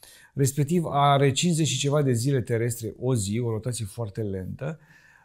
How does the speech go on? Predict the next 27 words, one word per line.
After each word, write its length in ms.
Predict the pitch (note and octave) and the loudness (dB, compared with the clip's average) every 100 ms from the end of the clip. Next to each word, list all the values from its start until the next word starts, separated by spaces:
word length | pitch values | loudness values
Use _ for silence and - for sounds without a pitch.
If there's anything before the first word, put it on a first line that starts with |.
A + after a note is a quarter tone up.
| _ - | _ -6
dar 600 | C#3+ B2+ C#3 E3 E3+ E3+ | 0 4 4 4 2 -2
are, 720 | - C#3+ D#3 D#3 D#3 D3+ C#3 - - D3 | -2 -2 2 2 2 0 -2 -8 -14 -6
uh, 80 | C#3+ C#3 - | -4 -4 -6
anul 400 | C#3+ D3+ D#3 C#3 | -2 0 2 2
de 160 | D3+ | 0
optzeci 360 | D3+ F#3 C#3+ B2+ | 2 4 6 4
și 80 | - | 0
ceva 200 | A#2+ A2+ | -2 -2
de 60 | |
zile 200 | G#2+ A2 | -2 -2
terestre, 440 | G2+ G#2 C3+ C#3+ D#3 | -4 -2 -2 0 0
deci 320 | C#3+ C#3+ - C#3 | 0 -2 -8 -2
o 120 | C#3+ | 2
zi 180 | B2+ E3+ | 4 4
jumate 800 | D3+ C3+ C3+ C#3+ C#3+ C3+ A#2+ A2 _ - | 4 4 2 2 2 0 0 -4 _ -12
de 260 | A#2+ A#2 | -2 2
a 320 | A2+ G#2+ F#2+ D#2+ - _ A#2 | 2 2 0 -4 -14 _ -10
Mercurului 720 | A2+ G#2+ - D#3 D3+ D3 C#3+ D3 - - | -8 -8 -4 -2 -2 -2 -6 -10 -20 -8
înseamnă 540 | C3+ A#2+ C#3+ C3 B2 | -6 -2 0 0 -2
un 140 | B2+ G#2+ | -2 -2
an. 160 | F2 D2+ _ _ _ _ _ - - - - - - C3+ | -4 -8 _ _ _ _ _ -20 -20 -20 -20 -20 -8 0
Uh, 240 | C3+ C3 C3+ | 4 4 4
o 80 | |
planetă 300 | D#3 F3 F#3 | 4 4 4
care 140 | E3+ E3 | 4 4
se 140 | D#3 | 4
învârte 680 | D3 C3+ D#3+ C3 C#3+ C3 | 4 6 4 4 4 4